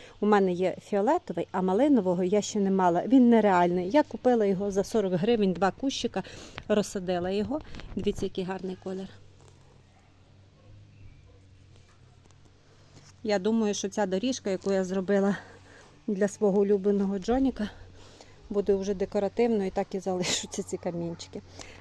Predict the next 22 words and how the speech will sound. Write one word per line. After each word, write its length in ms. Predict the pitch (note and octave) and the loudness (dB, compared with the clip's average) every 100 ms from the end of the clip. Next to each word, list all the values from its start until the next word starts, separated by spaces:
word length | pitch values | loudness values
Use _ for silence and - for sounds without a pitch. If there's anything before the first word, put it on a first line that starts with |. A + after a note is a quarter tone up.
| - | 2
Так 180 | G#3 - | 2 2
що 100 | G#3+ | -2
поки 280 | G#3+ - | -2 -2
що 140 | G3 F#3+ | -6 -6
все. 300 | - G3 E3 | -4 -2 2
Якщо 340 | G3 - A3 | 2 2 -2
зможу 340 | G3+ G3 F#3+ F#3+ | 0 -2 -2 -6
показати, 600 | F#3 F#3+ F3 A3+ A#3+ F#3+ | -6 -4 0 0 2 -2
якщо 240 | - F#3+ | -2 -4
затримую 540 | G3 F#3 F#3+ F3+ F3+ | -4 -2 -2 0 -2
так 220 | F3 F3+ F#3 | -4 -6 -4
надовго 440 | F3+ F#3 E3+ F3 | -2 -2 0 -2
паузу 460 | - A3+ C4 G#3+ F3 | 2 2 2 -2 -6
і 140 | F#3 | -2
не 140 | F#3 | -2
затримуюся 720 | F3 F#3 F#3+ F3 F3 E3+ - | -2 -2 -2 -2 -2 -4 -6
я 220 | E3+ A#3 C#4+ | -2 0 0
тут 180 | F3 - - - - - - | -6 -12 -18 -20 -20 -14 0
надовго 500 | F#3+ F3 F#3 E3 F3+ | 0 4 4 2 -2
коло 280 | - F3 F3 | -4 -4 -4
цієї 300 | - F3 E3+ | -2 -2 -2
форзиці, 680 | F3+ E3+ F3 E3+ - F3+ | -4 -4 -4 -4 -4 -8